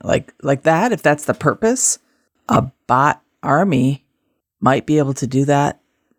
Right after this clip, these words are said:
better than anybody. But if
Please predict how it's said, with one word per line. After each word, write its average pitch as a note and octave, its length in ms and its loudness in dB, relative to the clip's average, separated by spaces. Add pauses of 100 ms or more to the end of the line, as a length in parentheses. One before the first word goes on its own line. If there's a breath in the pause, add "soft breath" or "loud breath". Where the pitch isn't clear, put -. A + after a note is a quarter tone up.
(140)
better D3+ 340 2
than C#3+ 340 0
anybody. - 640 -2 (240)
But D3+ 200 4
if - 360 -4